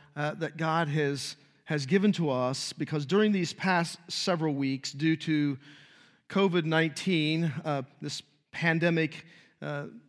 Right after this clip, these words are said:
virus that has been unleashed upon the world, uh, people are filled with fear and worry and anxiety. And, uh, these, these worry, fear, and anxiety has probably reached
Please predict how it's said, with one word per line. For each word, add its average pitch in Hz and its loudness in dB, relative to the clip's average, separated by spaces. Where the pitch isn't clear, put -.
virus 160 4
that 151 -6
has 143 -4
been 156 -6
unleashed 160 0
upon 165 2
the 147 -2
world, 139 -4
uh, 151 -14
people 233 2
are 170 2
filled 175 0
with 160 -6
fear 143 0
and 135 -4
worry 151 0
and 135 -6
anxiety. 139 -2
And, 160 -2
uh, 208 -4
these, 233 2
these 214 0
worry, 226 2
fear, 220 2
and 196 4
anxiety 175 4
has 160 -2
probably 208 0
reached 160 -4